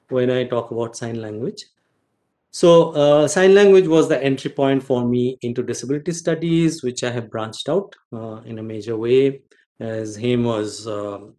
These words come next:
mentioning during the introduction. So let me, if I, uh, if you let me talk like this, I'll probably take two hours.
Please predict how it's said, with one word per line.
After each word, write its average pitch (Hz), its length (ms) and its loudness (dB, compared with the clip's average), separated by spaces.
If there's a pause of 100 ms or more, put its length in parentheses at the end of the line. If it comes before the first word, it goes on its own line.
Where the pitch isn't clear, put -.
(140)
mentioning 131 720 -4
during 113 300 -10
the 107 80 -14
introduction. 104 580 -18 (440)
So 175 360 6
let 151 380 4
me, 214 420 4
if 147 180 -4
I, 202 180 4 (120)
uh, 147 300 2
if 139 200 -8
you 196 100 4
let 180 220 2
me 196 80 0
talk 165 240 2
like 190 220 4
this, 214 220 0
I'll 175 220 2 (140)
probably 175 280 -2
take 180 260 0
two 151 180 4
hours. 151 460 4